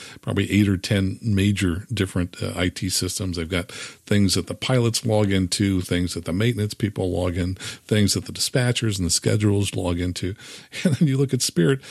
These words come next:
and probably many of their systems are different. And ultimately, usually it's the company that's being acquired that has to, uh, eventually, uh, migrate over. And that's just painful. Everything <laughs> that you know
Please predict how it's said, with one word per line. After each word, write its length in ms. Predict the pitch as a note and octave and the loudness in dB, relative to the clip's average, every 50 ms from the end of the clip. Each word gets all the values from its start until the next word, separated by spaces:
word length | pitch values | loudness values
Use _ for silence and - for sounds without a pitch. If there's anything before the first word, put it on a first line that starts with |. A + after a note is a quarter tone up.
| - - - - | -20 -20 -6 -2
and 220 | C3 B2 B2 B2+ - - _ _ | 0 0 0 0 -4 -10 _ _
probably 600 | - - C#3+ F#3 F#3 E3 A#2 G#2 G2+ G2 G#2 - - | -2 0 2 2 2 2 2 2 2 2 0 0 2
many 280 | A2+ A#2+ C#3 C#3+ D3 B2 | 4 4 4 4 4 2
of 140 | G#2 F#2+ | 2 2
their 140 | B2 A2+ A2+ | 0 0 0
systems 540 | - - - G#2+ - - G#2+ G2+ G2+ G2+ - - - | 0 0 0 -2 0 0 0 0 0 0 -2 -6 -4
are 220 | F#2 F2+ F#2 F2 | -2 -2 -2 -2
different. 580 | F2 E2+ E2+ F#2 E2+ - - E2+ D#2 - - - - - - - B2 A2 - _ - | -6 -6 -4 -4 -4 -4 -6 -10 -12 -12 -18 -20 -20 -20 -18 -14 -14 -14 -14 _ -6
And 120 | G#2 G#2 A2+ | -4 -2 0
ultimately, 680 | A2 A#2 A#2 - A2+ G2+ G#2 F#2 F#2 F#2 F#2+ F#2 F#2+ - - - - _ | 0 2 2 2 2 2 0 0 0 0 0 -2 -4 -6 -14 -20 -12 _
usually 420 | - G#2 G#2+ G2+ G#2+ G#2 G2 F#2 | -4 -2 -2 0 0 0 0 0
it's 160 | F#2 F2+ - | 0 -2 -4
the 100 | - - | -8 -6
company 340 | - - G2+ F#2+ - F#2+ F2+ | -4 -2 -2 -2 0 -2 -2
that's 200 | F2 F2 E2 - | -2 -2 -4 -4
being 260 | - A2 G2+ F#2 F2 | -4 -2 -2 -2 -2
acquired 600 | E2 F2 - - - - G2+ G2 F#2 F2+ F2+ - - - - - - - | -4 -6 -10 -12 -8 -6 -4 -2 -2 -2 -2 -4 -10 -18 -20 -20 -16 -10
that 120 | - F2 E2 | -8 -6 -4
has 240 | F#2+ F#2 F2+ - | -4 -4 -4 -6
to, 240 | - - F#2+ E2+ E2+ - - - - - _ - | -4 -2 -4 -4 -4 -6 -12 -20 -20 -20 _ -16
uh, 80 | - D2+ - | -14 -8 -6
eventually, 640 | F#2+ F2+ F#2 G2 G2+ G2+ - - F2+ F2+ E2+ - - - B2 C3 | -6 -2 0 0 0 0 0 -2 0 -2 -2 -4 -6 -10 -8 -6
uh, 120 | A2 G2 - | -6 -6 -6
migrate 540 | G2 G2+ G2 G2+ G#2 G#2 F2+ G2 G2 F#2+ F2+ | -4 -2 0 2 2 2 2 2 0 0 0
over. 460 | - F#2 F#2+ G#2 G2 E2+ F2 E2+ F2 - - - - - - | 2 2 4 4 4 2 0 -2 -2 -6 -12 -20 -14 -4 0
And 100 | D#3 F#3 | 2 2
that's 120 | G#3 G3+ | 2 4
just 200 | - F#3 - - | 2 2 0 2
painful. 460 | - D#3+ E3+ F3 - - - - F#2 F#2+ | 0 0 0 0 0 -2 -6 -10 -6 -4
Everything 400 | G#2+ B2+ C3 - - A#2+ - C#3+ | -2 0 0 0 0 0 2 2
<laughs> 40 | C3 | 2
that 240 | A2+ - - - C#3 | 2 2 2 4 4
you 60 | A#2 | 4
know 400 | G2+ A2 A2+ A#2+ A2+ G2 F2+ | 4 4 2 2 2 0 0